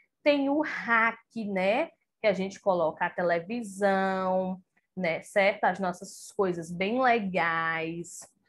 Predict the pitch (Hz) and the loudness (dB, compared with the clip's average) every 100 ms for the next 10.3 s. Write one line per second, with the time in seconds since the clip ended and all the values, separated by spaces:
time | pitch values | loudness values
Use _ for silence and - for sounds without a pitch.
0 | _ - - - 214 220 262 - - 262 | _ -10 -10 -2 2 2 0 -6 0 2
1 | 294 302 277 254 208 190 220 226 214 196 | 4 4 2 2 0 -6 -4 -2 -2 -6
2 | - 294 403 554 - 392 - 226 196 - | -4 -2 0 -4 -2 -2 0 -2 -2 -4
3 | - _ 233 294 339 285 254 233 196 175 | -10 _ 2 2 2 2 0 0 0 0
4 | 170 - 151 - 214 160 - _ _ _ | -2 -8 -8 2 4 4 -2 _ _ _
5 | - 208 202 - - 240 339 339 202 196 | -2 0 0 -4 -6 -2 0 0 -2 -2
6 | - - 311 453 - - 254 254 302 311 | -8 -6 -4 -2 -2 2 0 0 -4 -2
7 | 294 294 294 285 349 - 359 214 180 170 | 0 0 0 0 -2 0 4 6 6 2
8 | - _ _ - 190 233 359 240 214 202 | -2 _ _ -2 4 4 4 2 2 0
9 | 196 180 185 175 165 160 165 175 269 262 | -4 -4 -2 0 -2 -6 -10 -4 -2 -2
10 | 247 247 233 | -2 -2 -4